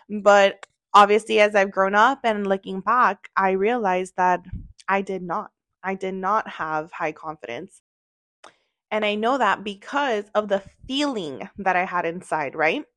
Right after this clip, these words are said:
So even though it, you have this outside looking in, it's all about what you're feeling inside. Even though on the outside I was giving very confident and, like, maybe people around me, my peers,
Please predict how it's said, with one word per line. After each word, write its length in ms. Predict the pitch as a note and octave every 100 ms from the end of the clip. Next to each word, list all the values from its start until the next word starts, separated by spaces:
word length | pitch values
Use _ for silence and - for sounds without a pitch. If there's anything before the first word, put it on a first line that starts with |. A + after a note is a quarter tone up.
| - - -
So 180 | B3+ -
even 320 | B3 B3 B3
though 140 | C4+
it, 180 | C#4 C4 - _
you 500 | A#3 A#3 A#3 A#3 A3+ - _ _ _
have 360 | - A#3 A3 G#3+
this 200 | G#3+ G#3+
outside 420 | - G3+ G3 A3 G3+
looking 320 | G3+ G3 F#3
in, 340 | A3+ G3 G3 - _ _
it's 100 | G3+
all 140 | F#3+ G3
about 240 | G#3 G#3+
what 140 | G3+
you're 120 | F#3 F#3+
feeling 380 | - F#3+ F#3+
inside. 560 | F3 E3 - E3+ F2+ F3 _ _ _ _ _ _ _ _ _ -
Even 340 | A3+ A#3 A#3+
though 520 | A#3 A3+ A3+ A3+ A#3 - _ _ _ A3+
on 160 | G#3+
the 120 | G#3 G3
outside 440 | G#3+ A3 G#3+ G#3 G#3
I 80 |
was 180 | G#3 G#3
giving 300 | G3+ G3+ G3+
very 200 | G3 G3
confident 920 | G3+ - C#4+ C#4+ - C4 C4 C4 C4 -
and, 180 | A3+
like, 280 | G#3+ G3+ G3+
maybe 320 | G#3 G#3 G#3 G3+
people 400 | - G#3+ G#3 G#3
around 300 | G#3 A#3+ A#3+
me, 160 | A#3
my 180 | A3+ G3+ -
peers, 420 | A3 A3 G#3+